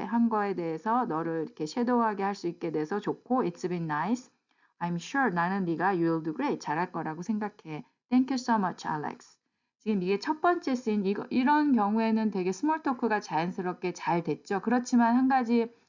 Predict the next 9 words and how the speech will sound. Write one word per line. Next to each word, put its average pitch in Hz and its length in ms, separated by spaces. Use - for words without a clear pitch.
알아두실 190 520
거는 196 280
진이 269 480
그렇게 202 360
말을 165 340
많이 160 240
하진 247 300
않았어요. 139 600
그리고 208 420